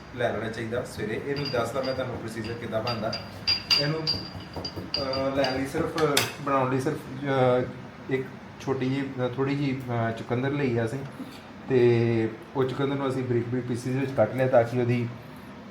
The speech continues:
ਉਹਦਾ ਅਸਰ ਜ਼ਿਆਦਾ ਹੋ ਜੇ। ਤੇ ਉਹਨੂੰ ਇੱਕ ਗਲਾਸ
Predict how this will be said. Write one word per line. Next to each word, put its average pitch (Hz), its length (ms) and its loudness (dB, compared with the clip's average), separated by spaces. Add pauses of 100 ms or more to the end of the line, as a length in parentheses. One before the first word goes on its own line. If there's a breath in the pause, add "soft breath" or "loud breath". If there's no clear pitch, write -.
(1000)
ਉਹਦਾ 123 540 6
ਅਸਰ 123 180 2
ਜ਼ਿਆਦਾ 113 340 4
ਹੋ 135 100 8
ਜੇ। 135 160 2 (580)
ਤੇ 127 140 -4
ਉਹਨੂੰ 147 260 2
ਇੱਕ - 220 -2
ਗਲਾਸ 120 560 4